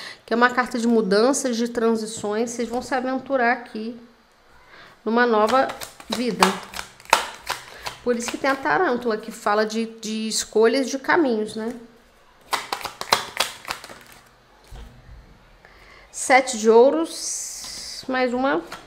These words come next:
que que a gente tá falando? O dependurado. É, isso acontece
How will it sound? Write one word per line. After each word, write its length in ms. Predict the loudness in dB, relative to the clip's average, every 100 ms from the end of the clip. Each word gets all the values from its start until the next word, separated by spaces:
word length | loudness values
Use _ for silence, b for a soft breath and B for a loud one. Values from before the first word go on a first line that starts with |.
| -16 -8
que 120 | -6
que 80 | -4
a 40 |
gente 160 | -4 -2
tá 120 | -2
falando? 360 | 0 0 0 -2 -6 -20 -20 -20 B B B B B B 6
O 200 | 8 8
dependurado. 880 | 6 2 0 0 0 0 -2 -8 -16 -20 B B B -4
É, 220 | -2 -4 2
isso 340 | 10 10 10
acontece 1080 | 2 4 0 2 6 8 6 2 -6 -8 -12